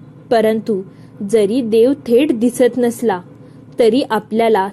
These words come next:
त्याचे स्वरूप बऱ्याच वेळा जाणवते. परंतु प्रत्येकालाच हा दिव्य आभास जाणवत नाही. ही अनुभूती केवळ अशा व्यक्तींनाच उद्भवते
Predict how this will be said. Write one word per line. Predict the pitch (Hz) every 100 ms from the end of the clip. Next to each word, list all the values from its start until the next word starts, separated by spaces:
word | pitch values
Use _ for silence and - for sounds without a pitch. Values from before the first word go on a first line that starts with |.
| 143
त्याचे | 233 208 214 330
स्वरूप | - 254 214 269
बऱ्याच | 226 226 269 349 247
वेळा | 233 220 240
जाणवते. | 233 220 214 202 180 185 - - - - - - - -
परंतु | 240 220 220 220 214 202
प्रत्येकालाच | 233 220 - 247 240 220 208 180 180 - - -
हा | 349
दिव्य | 302 233 233 196 294
आभास | 294 202 233 359 233
जाणवत | 247 220 220 240
नाही. | 240 220 202 170 - - - - - -
ही | - 294
अनुभूती | - 240 240 220 240 277
केवळ | 294 269 240 214 208 -
अशा | 233 226 285
व्यक्तींनाच | 320 254 - - 247 240 226 - -
उद्भवते | 240 202 254 226 202 175